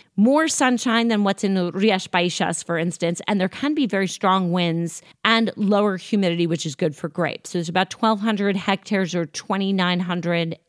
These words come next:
acres of vineyards, twenty-nine hundred grape growers, mostly sell to co-ops. Over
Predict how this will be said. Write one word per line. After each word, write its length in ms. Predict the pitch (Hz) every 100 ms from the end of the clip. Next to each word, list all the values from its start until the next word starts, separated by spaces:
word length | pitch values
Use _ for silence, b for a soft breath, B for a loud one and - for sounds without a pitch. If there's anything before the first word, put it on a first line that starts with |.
| -
acres 720 | 196 - 185 175 165 151 - B B B B
of 120 | 190
vineyards, 720 | 151 254 247 233 220 208 - b b
twenty-nine 960 | - - 262 269 - 294 277 226 202 208
hundred 480 | 190 202 180 180 147
grape 320 | 175 170 - -
growers, 600 | 170 117 67 - - - _ _ _
mostly 720 | 180 202 208 - - 208 185 -
sell 300 | - 190 175
to 140 | 190
co-ops. 640 | - 175 135 - - - b b b
Over 380 | 254 247 247 226